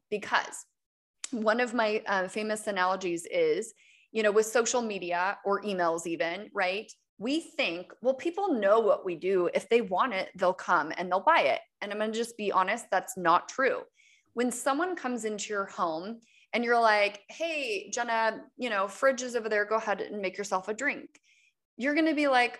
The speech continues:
"Oh no, I'll just take a water. I'm good," right? 'Cause that's awkward. Same thing with social media. You're basically like, "Help yourself, go make yourself a drink." Well, imagine if instead of, like, telling someone,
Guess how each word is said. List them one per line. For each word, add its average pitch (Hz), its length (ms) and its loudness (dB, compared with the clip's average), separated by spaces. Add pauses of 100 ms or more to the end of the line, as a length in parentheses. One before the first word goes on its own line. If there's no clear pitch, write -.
(100)
"Oh 415 140 0
no, 415 180 0
I'll 359 80 2
just 349 180 -10
take 339 220 -10
a 285 60 0
water. 285 360 2
I'm 220 200 0
good," 196 300 8
right? 202 140 6
'Cause - 140 -10
that's 302 300 4
awkward. 180 580 2 (260)
Same 285 460 0
thing 294 220 -2
with 277 120 -2
social 254 300 -2
media. 254 480 0 (200)
You're 269 260 0
basically 294 580 0
like, 240 240 2
"Help 269 240 0
yourself, 262 420 0
go 240 80 0
make 220 220 -4
yourself 220 360 -4
a 196 40 -2
drink." 247 400 -4 (400)
Well, 254 300 2
imagine 311 560 4
if 302 160 4
instead 233 460 4
of, 214 200 2
like, 202 380 0
telling 240 340 2
someone, 214 340 -2